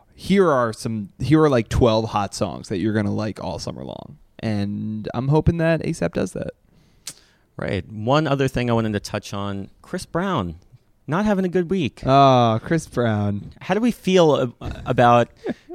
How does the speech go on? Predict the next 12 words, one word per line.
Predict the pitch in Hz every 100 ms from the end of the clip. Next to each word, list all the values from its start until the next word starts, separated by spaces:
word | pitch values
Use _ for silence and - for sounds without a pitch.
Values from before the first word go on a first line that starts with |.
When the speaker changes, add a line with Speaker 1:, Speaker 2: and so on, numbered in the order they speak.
| 302
Speaker 2:
Chris | - 160
Brown? | 302 139 127 123
Well, | 117 123
not | 127 151
only | 147 139 127
was | 107 107 -
he, | 113 104 101 95 - - _ _ _
he | - 113
was, | 110 104 - -
I | 117
think | 147 - - -
the | 104 107